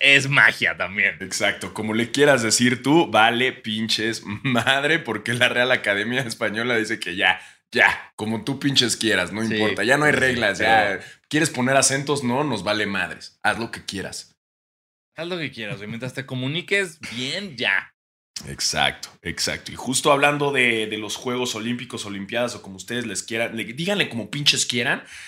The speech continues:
Speaker 2: eh, pues sí,
Speaker 1: Sí.
Speaker 2: fíjense que el baloncesto, el balón, el deporte ráfaga, es un deporte olímpico para hombres desde mil novecientos treinta y nueve y para mujeres desde mil novecientos setenta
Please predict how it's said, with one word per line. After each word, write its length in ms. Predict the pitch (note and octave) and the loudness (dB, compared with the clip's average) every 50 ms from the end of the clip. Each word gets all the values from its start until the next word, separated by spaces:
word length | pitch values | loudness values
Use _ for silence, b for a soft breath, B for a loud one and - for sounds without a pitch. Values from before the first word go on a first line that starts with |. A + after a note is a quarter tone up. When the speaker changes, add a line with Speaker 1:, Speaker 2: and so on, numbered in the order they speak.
| B B B B B - | B B B B B -4
Speaker 2:
eh, 260 | G2 G2 G2 G2+ F#2+ - | -2 0 0 0 0 -2
pues 120 | - A2 | -2 0
sí, 120 | - - A3 | 2 4 4
Speaker 1:
Sí. 140 | - B2+ B2 | 4 4 2
Speaker 2:
fíjense 420 | - - - F#3+ F#3 F3+ F3 D3 | 2 2 2 0 0 0 0 2
que 280 | - C3+ A#2+ A#2 A2 - | 4 4 6 6 4 2
el 300 | G#2+ A2 G#2+ G#2+ G#2 F#2+ F#2 | 2 0 0 0 -4 -4 0
baloncesto, 960 | G#2+ G#2 G#2 A2 A2 A2 G#2+ - - - D3+ - - - G2+ A2 - - _ | 2 2 4 2 2 0 2 4 4 6 6 4 4 2 0 -6 -8 -10 _
el 240 | - F#2 F#2 E2+ E2 | -2 -2 -2 -2 2
balón, 380 | - A#2+ A#2 G2+ G#2+ A2+ A2 A2 A2 | 4 4 4 4 4 0 -2 0 2
el 200 | A2+ A#2 A#2 A2+ | 2 2 4 4
deporte 520 | A#2 A#2 - - C#3+ D3 C#3+ - D3 C3+ | 2 2 4 2 2 2 4 4 4 6
ráfaga, 840 | C3+ C3 C3 C3 C3 C3+ C3 B2 - B2+ A#2+ A#2 A2+ B2 D3 - - B B B B B B B _ | 6 6 6 6 6 6 6 6 6 4 4 6 6 6 4 4 0 B B B B B B B _
es 400 | F#2 G2 G2+ G2+ G#2 - - - | 0 2 2 4 4 4 4 4
un 140 | A2+ A2+ A2 | 4 2 2
deporte 380 | G#2+ G#2 - A2 G#2+ - B2 | 0 0 -2 -4 -2 0 2
olímpico 760 | A#2 A#2 A#2 A2+ A2+ - A2+ G2 - A2+ A#2 - - - _ _ | 4 4 4 2 0 -4 -8 -6 -4 -2 -4 -4 -4 -8 _ _
para 260 | A2+ G#2 G#2 G#2+ A2+ | 4 6 6 6 4
hombres 320 | A#2 B2+ B2+ C#3+ C#3 B2+ | 4 2 2 2 2 2
desde 180 | A#2+ G#2 G#2+ G#2+ | 2 0 -2 -2
mil 100 | A#2 B2+ | -2 -2
novecientos 380 | C#3 B2+ - - B2 A#2 - - | -2 -2 -2 -4 -4 -6 -6 -8
treinta 280 | A2+ G#2 G2 F2+ F#2+ | -8 -8 -8 -8 -6
y 40 | G2 | -6
nueve 420 | G2+ G2+ G#2 A2 A#2+ C3+ - - - | -6 -4 -4 -2 -2 -2 -4 -6 -6
y 200 | A2 A2+ B2+ - | -2 -2 -2 -2
para 260 | - - F#2+ F#2 F2+ | -2 -4 -4 -4 -4
mujeres 500 | F2+ F2 F2 - G2 F#2+ G2+ A2 A2 G2 | -6 -8 -10 -8 -6 -4 -4 -4 -6 -6
desde 360 | G2+ F#2+ F#2 F2+ G2+ A2 A2 | -8 -8 -8 -6 -6 -8 -8
mil 320 | - F2+ F2+ F#2 G2 G#2 A2 | -8 -8 -8 -6 -6 -6 -6
novecientos 560 | G2 D2+ D2 - - F2 F2 E2+ - G2 - | -6 -6 -6 -6 -6 -6 -8 -8 -8 -8 -8
setenta 500 | F2 D2+ - - D2+ C#2 C2 - - | -8 -10 -12 -14 -14 -14 -14 -12 -12